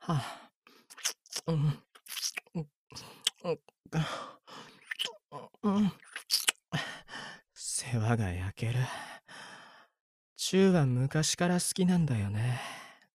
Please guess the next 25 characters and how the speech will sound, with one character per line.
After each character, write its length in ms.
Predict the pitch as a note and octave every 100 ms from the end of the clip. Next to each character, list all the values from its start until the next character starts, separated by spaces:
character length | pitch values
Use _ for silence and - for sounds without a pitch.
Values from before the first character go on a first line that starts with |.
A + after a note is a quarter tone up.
| _ - - - - - - - _ _ _ -
ご 220 | B2 C#3
飯 360 | C#3+ C#3 G#2 G2
終 160 | G2+
わ 80 | A2+
っ 60 | -
て 180 | -
も 100 | C3
好 60 | A2 - - - - -
き 120 | - A#2
な 140 | A#2
だ 120 | A#2+
け 140 | - B2+
し 120 | -
て 140 | C#3
い 140 | C3+ C#3+
い 20 |
か 140 | C#3+
ら、 100 | G#2+ - - - - - - - _ -
今 300 | C#3 D#3 G#2+
は 120 | E2+
食 140 | B2+ C3
べ 100 | C3
て。 240 | - A#2+ - - - _ _ _ _ - _ _ _ _ _ _ _ _ _ _ _
は 280 | - C#3
い、 100 | D#3